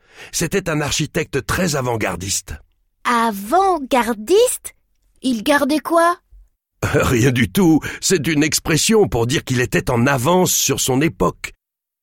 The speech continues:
Speaker 1: Regarde les formes de la maison.
Speaker 2: Hmm, tout est très simple et il n'y a pas de décoration.
Speaker 1: En effet, on dit que l'architecture de cette maison est moderniste.
Speaker 2: Mais bon, il y en a plein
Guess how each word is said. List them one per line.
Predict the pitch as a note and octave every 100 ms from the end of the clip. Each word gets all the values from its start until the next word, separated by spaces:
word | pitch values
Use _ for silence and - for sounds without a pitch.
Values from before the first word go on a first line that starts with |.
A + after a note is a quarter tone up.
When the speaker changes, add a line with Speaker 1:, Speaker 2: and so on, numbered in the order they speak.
| _ _ _
Speaker 1:
Regarde | - G3 F#3 G3 C3+
les | B2
formes | - G#2 F#2 F2
de |
la | F2+ F2
maison. | F2 D#2 E2+ D#2 D#2+ _ _ _ _ _ _ _ _ _ _ _ _ _ _ _ _ _ -
Speaker 2:
Hmm, | D#4 D#4 D4+ D#4 C#4
tout | - A4 -
est | D4
très | - - E4
simple | - - G#4 A4+ G#4+ E4
et | D4+ D4 C#4+ C#4 C4+ C#4
il | D4+ D#4+
n'y | E4+
a |
pas | D#4 G4+
de | E4
décoration. | F4+ F4+ D#4+ E4 - D4+ D4+ - _ _ _ -
Speaker 1:
En | A#2+ D#3
effet, | F3+ - E3+ - -
on | A#2
dit | B2+ F#3
que | D3
l'architecture | B2+ B2+ - F#3 D3+ - D#3
de | B2
cette | A#2+ A#2+ -
maison | C3 C3+ G3
est | B2+
moderniste. | B2+ F3 D#3 B2+ A#2+ G#2 - - - _ _ _ _ _ _
Speaker 2:
Mais | - C4+
bon, | C4 E4+ E4+ - -
il | B3
y |
en | C4+
a | D4
plein | D4+